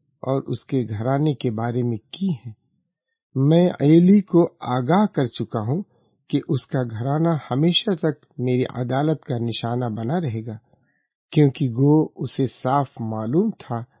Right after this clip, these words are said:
कि उसके बेटे अपनी गलत हरकतों से मेरा गजब अपने आप पर लाएंगे,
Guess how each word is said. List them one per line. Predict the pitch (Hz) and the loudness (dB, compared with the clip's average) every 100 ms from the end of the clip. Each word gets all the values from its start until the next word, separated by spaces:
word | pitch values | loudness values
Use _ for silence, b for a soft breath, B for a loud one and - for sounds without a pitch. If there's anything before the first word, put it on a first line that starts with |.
| _ _ _ | _ _ _
कि | - 127 147 | -8 -6 -6
उसके | 123 - 127 | -10 -6 -6
बेटे | 104 113 151 - 180 175 - _ | -4 -2 -2 0 0 0 -6 _
अपनी | 131 123 123 | -16 -8 -6
गलत | 107 135 160 - - | -4 -4 -4 -8 -16
हरकतों | 120 117 110 123 | -12 -10 -8 -8
से | 110 - 175 214 _ _ _ 131 | -8 -4 -4 -4 _ _ _ 2
मेरा | 135 139 131 117 | 4 4 2 0
गजब | 135 135 160 - _ - | 0 0 -2 -4 _ -14
अपने | 117 127 127 - | -8 -6 -6 -6
आप | 117 117 - - | -10 -10 -10 -8
पर | 107 | -4
लाएंगे, | 107 113 156 156 110 | -4 -2 -2 -2 -4